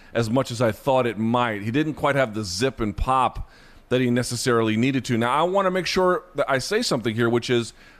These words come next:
for a performance like this, where he's been making a lot of mistakes and been the wrong weight classes and now finally trying to right the ship, you have to grade this on a curve. I'm grading it on a curve.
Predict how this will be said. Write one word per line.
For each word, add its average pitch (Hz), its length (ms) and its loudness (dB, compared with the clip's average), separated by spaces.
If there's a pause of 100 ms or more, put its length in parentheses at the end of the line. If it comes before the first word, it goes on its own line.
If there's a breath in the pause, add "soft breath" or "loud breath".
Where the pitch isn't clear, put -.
(120)
for 139 180 2
a 127 40 -2
performance 190 640 -2
like 143 300 0
this, 117 320 2
where 113 100 2
he's 110 160 0
been 107 180 0
making 143 300 0
a 135 60 2
lot 127 180 2
of 110 80 -4
mistakes 110 480 0
and 95 140 -6
been 120 160 0
the 127 80 2
wrong 117 320 2
weight 113 160 0
classes 107 480 -4
and 101 140 -8
now 98 120 -4
finally 139 400 -2
trying 131 240 -2
to 110 80 0
right 107 260 0
the 92 80 -8
ship, 123 360 -2 (500 loud breath)
you 208 140 0
have 185 380 -2
to 180 80 0
grade 147 300 2
this 135 180 -2
on 123 100 0
a 120 60 0
curve. 113 500 -2
I'm 143 180 0
grading 139 380 0
it 120 80 0
on 113 200 0
a 110 40 -2
curve. 90 420 -2